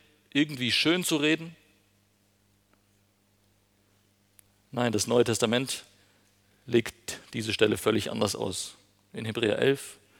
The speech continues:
lesen wir, wie Abraham hier seinen Glauben beweist an einen Gott, der die Toten lebendig machen kann. Und so wie es aussieht, ist er fest davon ausgegangen, dass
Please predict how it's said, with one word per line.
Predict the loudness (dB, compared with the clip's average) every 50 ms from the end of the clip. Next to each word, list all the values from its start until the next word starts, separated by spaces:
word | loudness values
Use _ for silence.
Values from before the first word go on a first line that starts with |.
| -20 -20 -20 -20 -20 -20 _ _ _ 2
lesen | 4 4 4 4 2 -2
wir, | 0 0 2 2 2
wie | 0 0
Abraham | 2 2 2 2 2 0 0 -2
hier | -4 -4 -2 -2 0
seinen | 2 2 0 0 0 0
Glauben | 0 2 2 2 2 0 -4 -8 -10 -12 -16 -20 _ _ _ _ _ _ _ _ _ _ _ _ _ _ _ _ _ _
beweist | -6 -6 -2 0 2 4 4 4 4 2 0 -4 -6 -10 -10 -12
an | -12 -10 -8 -6
einen | -4 -4 -4 -4 -2 2
Gott, | 2 4 4 2 0 -4 -8 -10 -12 -16 _ _ _ _ _ _ _ _ _ _ _ _ _ _ _ _ _ _ _ _ _ _ _ _ -4
der | 0 2
die | 2 2
Toten | 2 4 4 4 4 4 4
lebendig | 4 6 6 4 2 2 0 -2
machen | -2 -4 -4 -6 -8
kann. | -8 -8 -10 -10 -14 -18 _ _ _ _ _ _ _ _ _ _ _ _ _ _ _ _ _ _ _ _ _ _ _ _ _ _ _ -20 -20 -20 -20 _ _ _ _ _ _ _ -10
Und | -4
so | 0 2
wie | 4
es | 6 6
aussieht, | 8 8 6 6 4 2 0 0 -4 -6 -8 -14 _ _ _ _ _ _ _ _ _ _ _ _ _ _ _ _ _ _ _ _ -8
ist | -4 -2 -2
er | 0
fest | 4 6 6 6 6
davon | 4 2 0 0
ausgegangen, | 2 2 2 2 0 0 2 2 2 6 6
dass | 6 8 8 6 2 0 -4